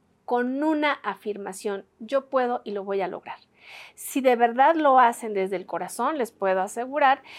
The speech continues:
que van a tener resultados sorprendentes, porque no solamente es decirlo, es sentirlo y que eso venga desde el corazón.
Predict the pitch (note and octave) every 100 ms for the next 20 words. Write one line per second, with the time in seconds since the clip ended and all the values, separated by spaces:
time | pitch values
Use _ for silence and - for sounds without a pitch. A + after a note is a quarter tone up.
0 | - - A#3+ B3 C4 A3+ G#3 G#3 G3+ -
1 | G3 G3 G3+ G3+ F#3+ - F#3 F3+ F#3 F3+
2 | F#3+ G3+ G#3 A#3 B3+ C4+ A#3+ G#3+ A3 G#3+
3 | F#3+ F#3 F3 - G3+ G3 G3 B3 - -
4 | F#3+ F#3+ B3 C4 C4 C#4 - C#4+ E4+ F#4+
5 | _ - A#3 A3 A#3+ A#3 A3+ A3 - G#3+
6 | F#3 F#3 - - - -